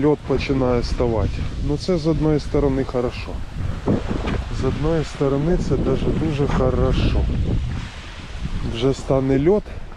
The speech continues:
і буде шикарно. А так погодка, конечно, бомбезна. Погодка бомбезна. Так що отакі діла, друзяки.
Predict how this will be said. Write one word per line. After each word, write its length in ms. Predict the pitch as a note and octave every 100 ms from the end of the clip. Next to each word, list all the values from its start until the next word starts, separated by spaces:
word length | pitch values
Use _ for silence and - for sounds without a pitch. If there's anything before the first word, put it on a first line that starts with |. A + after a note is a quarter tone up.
| - B2+
і 80 |
буде 300 | B2+ C#3 C3+
шикарно. 560 | C3 B2+ - G#2+ A2 A2+
А 40 |
так 200 | - F3
погодка, 520 | - D#3 C3+ D3+ - C#3
конечно, 440 | C3+ B2+ B2 B2 A#2 - - - - - - - - - - -
бомбезна. 600 | A#2 B2+ B2+ G#2 G2 G#2 G2 - - - - - - - - - - - - - - - - - - - - - - - -
Погодка 540 | A#2 A2+ C#3+ - B2
бомбезна. 600 | A2+ B2 A#2 G2+ F#2+ - - - - - - - - - - - - - - - - - - - - - - - -
Так 140 | D3+ -
що 160 | A3
отакі 340 | G3+ G3 F3+ F3
діла, 320 | D3+ C3+ A2 - - -
друзяки. 380 | A2+ - -